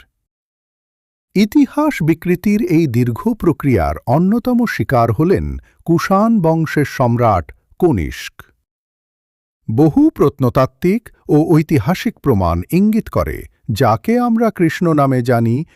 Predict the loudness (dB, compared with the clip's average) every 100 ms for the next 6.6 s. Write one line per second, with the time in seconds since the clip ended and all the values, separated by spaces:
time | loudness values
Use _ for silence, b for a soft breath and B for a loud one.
0 | b 0 2 4 2 0 -2 0 0 0
1 | 0 2 2 2 0 -2 -6 -6 -4 -2
2 | -4 -10 -18 _ _ _ _ _ 0 2
3 | 2 0 -2 -4 0 0 2 2 2 0
4 | -12 _ _ 2 4 2 0 -2 -2 0
5 | 0 -2 -4 -6 -6 -6 -8 -12 _ -4
6 | -4 -4 -10 -12 -18